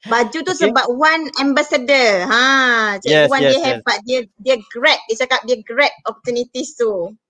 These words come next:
Speaker 1: <laughs>
Speaker 2: Ah, okey.
Speaker 1: Okey.
Speaker 2: Ah, Club, Club Ambassador.
Speaker 1: Hmm.
Speaker 2: Ada tak, ah,
Speaker 1: Oh.
Speaker 2: ah, Cikgu, Cikgu K, gambar yang,
Speaker 1: Ah, ya?
Speaker 2: ah, rak-, rakan-rakan ambassador ada tak? Cikgu-cikgu
Speaker 1: Oh,
Speaker 2: ambassador
Speaker 1: okey.
Speaker 2: lain.
Speaker 1: Alamak.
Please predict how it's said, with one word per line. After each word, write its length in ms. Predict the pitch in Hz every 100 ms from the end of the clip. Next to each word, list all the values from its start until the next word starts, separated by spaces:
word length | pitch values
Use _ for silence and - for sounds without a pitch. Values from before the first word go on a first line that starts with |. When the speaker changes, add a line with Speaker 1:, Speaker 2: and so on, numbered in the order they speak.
| 311
Speaker 1:
<laughs> 240 | 285 466
Speaker 2:
Ah, 360 | 392 233 - 233 349 381 403 370 - _ _ - -
okey. 120 | 156
Speaker 1:
Okey. 560 | 151 220 208 202 190 185
Speaker 2:
Ah, 320 | 110 107 104 -
Club, 240 | 113 117 110 -
Club 140 | 120 120
Ambassador. 380 | 117 113 117 -
Speaker 1:
Hmm. 180 | 101 101
Speaker 2:
Ada 80 | 247
tak, 160 | 233 165 180
ah, 80 | 180
Speaker 1:
Oh. 320 | 185 185 180
Speaker 2:
ah, 420 | 185 175 180 180 180 - _ _ _ _ _ _ -
Cikgu, 240 | 165 190 202 202
Cikgu 160 | 202
K, 80 | 214 190 214 -
gambar 360 | 156 190 196 185
yang, 320 | 180 185 185
Speaker 1:
Ah, 100 | 254
ya? 160 | 254 165
Speaker 2:
ah, 140 | 160 160
rak-, 140 | - _ -
rakan-rakan 520 | 143 170 180 180 190
ambassador 440 | 165 175 170 160 139
ada 80 | 196 123
tak? 40 | - _ _ _ _ _ _ _ _ _ -
Cikgu-cikgu 320 | - 277 330
Speaker 1:
Oh, 120 | 330 302
Speaker 2:
ambassador 260 | - 311
Speaker 1:
okey. 80 | -
Speaker 2:
lain. 120 | - 220
Speaker 1:
Alamak. 260 | 220 214